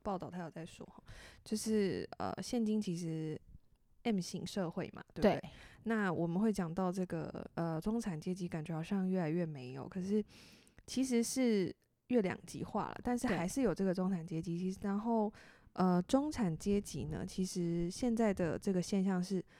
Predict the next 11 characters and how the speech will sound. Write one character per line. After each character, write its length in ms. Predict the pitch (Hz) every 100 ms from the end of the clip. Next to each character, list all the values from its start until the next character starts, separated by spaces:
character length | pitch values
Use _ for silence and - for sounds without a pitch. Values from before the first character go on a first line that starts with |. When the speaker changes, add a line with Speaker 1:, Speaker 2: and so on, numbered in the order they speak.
| - - -
Speaker 1:
虽 220 | - 311
然 240 | 294 214
这 120 | 208
个 240 | 220 190 - -
M 140 | 226
型 240 | 196 165
化， 220 | 175 190 156
但 160 | 247
是 140 | 233 233
发 220 | 226 208
现 280 | - 214